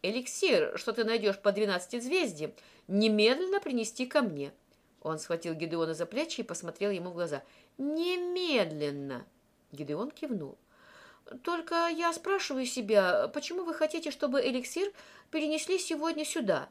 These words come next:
спросил он. "А не лучше ли бы он послужил человечеству в наше время?" "Умный и философский вопрос", улыбаясь, ответил граф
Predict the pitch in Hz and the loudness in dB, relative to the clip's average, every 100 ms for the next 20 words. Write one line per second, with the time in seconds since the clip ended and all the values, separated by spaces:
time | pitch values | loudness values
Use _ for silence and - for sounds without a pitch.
0 | - - 190 190 175 151 151 147 - - | -16 -8 -6 -4 -6 -2 -4 -4 -18 -20
1 | - - 208 208 220 240 370 494 427 415 | -6 4 6 6 4 2 2 2 2 4
2 | 392 359 349 339 339 320 339 330 302 302 | 2 2 -2 -2 -2 0 -2 2 4 4
3 | 302 254 - 240 208 180 175 254 277 320 | 4 -4 -6 -2 4 4 2 -2 0 -2
4 | 392 508 - _ _ _ _ _ _ _ | -2 -6 -12 _ _ _ _ _ _ _
5 | _ _ _ _ 262 254 233 233 240 240 | _ _ _ _ 6 6 6 4 2 2
6 | 277 277 311 330 359 311 - - 165 160 | -2 0 0 0 2 2 2 -2 0 0
7 | 156 156 143 - 156 156 151 135 151 - | 2 0 -2 -4 -4 0 0 -2 -4 -6
8 | 143 143 143 233 | -6 -4 -2 -2